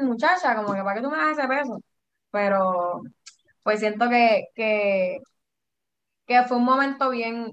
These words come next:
bien boricua, bien humano. Así que,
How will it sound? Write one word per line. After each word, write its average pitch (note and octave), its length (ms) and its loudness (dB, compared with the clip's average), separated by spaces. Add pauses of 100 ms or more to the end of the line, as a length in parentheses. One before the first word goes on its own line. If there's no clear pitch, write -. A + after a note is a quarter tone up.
bien G#3 320 0
boricua, A3+ 680 0 (560)
bien F#3+ 180 -4
humano. A3 460 -2 (840)
Así F#3 340 -8
que, F#3 300 -4